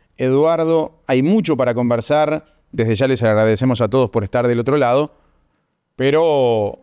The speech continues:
no, no es un buen momento, este, desde el punto de vista de los ánimos,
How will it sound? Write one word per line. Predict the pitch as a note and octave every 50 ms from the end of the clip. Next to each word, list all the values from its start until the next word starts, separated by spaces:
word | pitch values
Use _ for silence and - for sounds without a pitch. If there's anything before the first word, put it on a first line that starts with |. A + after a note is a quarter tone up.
| _ -
no, | - B2 B2+ C#3 D#3+ E3 E3 D#3+ D3+ C#3+ C3+ B2+ B2 A#2 A#2
no | B2 C3 D#3 E3+ F#3+ F#3+
es | - -
un | D#3+ D3+
buen | D3 E3 F3+ E3 D#3 D3
momento, | C#3 C3+ C#3 D3+ E3 E3+ D#3 C#3 B2 A2+ G2+ A2+ A2+ G#2+ G#2 G#2 G2+ -
este, | A2+ A2 A2 G2+ - _ - G#2+ G2+ G2+
desde | G#2 G#2 G2+ A2
el | A2 G2+
punto | F#2+ C#3+ C#3 B2 C3
de | C3
vista | C#3 C3 - D3+ D3
de | D#3+ F3
los | G3+ G3+ -
ánimos, | G#3+ G#3 A3 A#3 B3 C4 B3 -